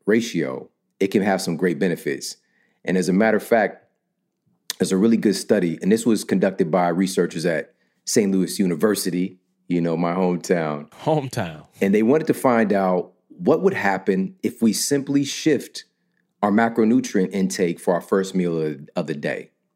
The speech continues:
Speaker 1: And this gets back to E's question, like, what can we do? What can we do? Simple little practical things.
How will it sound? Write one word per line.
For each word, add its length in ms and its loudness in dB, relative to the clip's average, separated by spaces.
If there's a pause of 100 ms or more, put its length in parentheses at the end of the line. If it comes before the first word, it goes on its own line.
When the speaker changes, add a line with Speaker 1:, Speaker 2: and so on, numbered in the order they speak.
(120)
Speaker 1:
And 160 0
this 140 4
gets 160 2
back 220 2
to 120 -4
E's 200 2
question, 340 0
like, 160 -2
what 160 0
can 100 0
we 120 2
do? 240 -8 (560)
What 180 2
can 100 0
we 120 2
do? 240 -6
Simple 680 0
little 200 4
practical 480 0
things. 440 -6